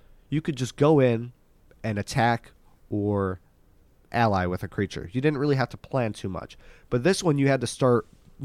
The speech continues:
gauging your relationships with the other tribes, because there was a relationship meter where they had basically a scale of one to five of how aggressive they were with you.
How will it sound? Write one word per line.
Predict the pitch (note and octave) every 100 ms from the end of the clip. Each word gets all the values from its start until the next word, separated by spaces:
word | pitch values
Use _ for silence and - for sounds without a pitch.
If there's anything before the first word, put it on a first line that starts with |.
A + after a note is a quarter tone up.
| A#2
gauging | B2 C3+ B2 C3
your | A#2+
relationships | A2 G#2 G2+ G2+ - F#2 - F#2 -
with | G2+ -
the | F#2+
other | F2+ D2
tribes, | - B2 E2 D#2+
because | - G#2+ G2+ F2
there | F#2
was | F2+ F2 - _ _ - - _ _ F#2+
a | F#2 F2+ E2+ - _ _
relationship | A#2+ B2 E3 B2+ - F2+
meter | F2 D#2+ - - A#2+
where | A2
they | G2+ G2
had | G#2 F#2+ F#2 _ _ _ _ _ - - -
basically | C3+ F3+ - F3+ D3+
a |
scale | - D3+ C3+
of | A2
one | G#2 A#2+
to | G#2
five | - G#2+ F#2+
of | E2+
how | - G#2
aggressive | F#2+ G2+ F#2 - E2+
they | F#2
were | F2 F#2+
with | F#2 -
you. | -